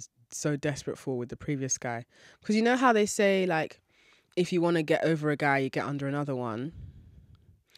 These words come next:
I agree with that, and I also don't agree with it, because it really does depend on the headspace you're in when you're getting under the new guy.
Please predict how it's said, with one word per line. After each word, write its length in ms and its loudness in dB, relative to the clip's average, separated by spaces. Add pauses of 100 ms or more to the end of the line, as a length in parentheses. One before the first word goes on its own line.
(420)
I 140 12
agree 340 4
with 200 4
that, 300 4
and 180 8
I 80 6
also 300 2
don't 240 0
agree 320 2
with 140 0
it, 300 2 (300)
because 580 2 (540)
it 160 2
really 240 6
does 160 4
depend 440 -2
on 160 -2
the 80 -2
headspace 480 -2
you're 100 -2
in 220 -2
when 100 -2
you're 120 -4
getting 320 -6
under 240 -4
the 120 -8
new 200 -6
guy. 380 -10